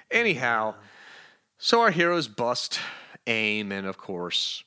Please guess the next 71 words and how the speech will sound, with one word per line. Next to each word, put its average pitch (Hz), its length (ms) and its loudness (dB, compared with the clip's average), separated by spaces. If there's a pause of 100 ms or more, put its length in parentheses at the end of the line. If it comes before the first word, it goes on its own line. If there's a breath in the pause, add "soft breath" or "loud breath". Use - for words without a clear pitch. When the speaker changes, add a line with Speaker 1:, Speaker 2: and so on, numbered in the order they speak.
(420)
Speaker 1:
Scott 101 460 0
Lang 92 320 -4
tells 87 340 -6
Cassie 82 400 -8
she 92 120 -8
needs 85 160 -10
to 82 80 -14
watch 78 260 -14
her 110 60 -12
language, 120 680 0
and 90 100 -6
it's 85 140 -10
not 110 140 0
like 110 120 -2
when 98 100 -6
she - 120 -4
was 95 160 -4
with, 95 340 -6
uh, 92 100 -2
Young 90 340 -6
Justice 92 440 -6
and 80 160 -10
cursing 90 400 -4
was 85 140 -4
Speaker 2:
Young 113 100 -10
Speaker 1:
cool. 92 460 -6 (400 soft breath)
Speaker 2:
Avengers. 120 160 -6
Speaker 1:
Uh, - 40 0
I'm 156 40 2
sorry, 117 220 0
Young 104 180 -4
Justice. - 380 -6
Oh 107 80 -4
my 90 100 -4
God, - 160 0
I - 60 -2
got 143 160 2
Young 107 160 0
Justice 127 240 0
stuck 139 140 0
in 123 60 -6
my 113 60 0
head, 165 160 6
Speaker 2:
<laughs> - 60 -12
Got 139 60 0
it 127 40 6
in 123 60 4
Speaker 1:
Steven. 117 180 4
Speaker 2:
your - 100 0
head, 123 300 -6
Speaker 1:
I'm 113 60 0
Speaker 2:
yep. 117 60 0
Speaker 1:
so 160 120 4
scarred 160 380 4
from 113 160 2
it. 101 120 0 (280 loud breath)
Young 143 180 8
Speaker 2:
<laughs> - 20 6
Speaker 1:
Avengers. 131 540 8 (540 loud breath)
It's - 180 0
not 214 120 6
like 196 120 6
when 170 140 -2
you, 151 80 0
she 135 400 -4
was 120 120 -2
with 113 120 -6
Young 107 180 0
Avengers, 90 500 -4
you 98 100 -4
know, 82 340 -6